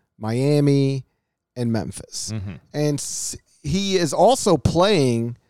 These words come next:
Speaker 1: um, with another consensus top ten prospect, Derek Lively.
Speaker 2: That dude is good.
Speaker 1: I will say this about Jalen Duren.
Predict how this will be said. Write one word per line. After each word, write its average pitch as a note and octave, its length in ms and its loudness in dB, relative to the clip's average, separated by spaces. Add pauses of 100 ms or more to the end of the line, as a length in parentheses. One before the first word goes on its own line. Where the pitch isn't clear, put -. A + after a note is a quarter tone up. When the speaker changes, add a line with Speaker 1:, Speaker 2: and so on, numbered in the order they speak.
(720)
Speaker 1:
um, C3 400 0
with C#3 240 2
another C#3+ 380 2
consensus B2+ 600 -2
top B2 220 2
ten B2 180 2
prospect, A2+ 520 -2
Derek A#2+ 260 -2
Lively. F2+ 480 -6 (180)
Speaker 2:
That D3 200 -2
dude C#3+ 180 2
is A2 100 -4
good. F#2+ 300 -8 (1500)
Speaker 1:
I D3+ 120 0
will B3+ 140 2
say G#3 220 2
this D3+ 240 2
about A2+ 300 2 (1300)
Jalen A#2+ 320 2
Duren. - 280 -10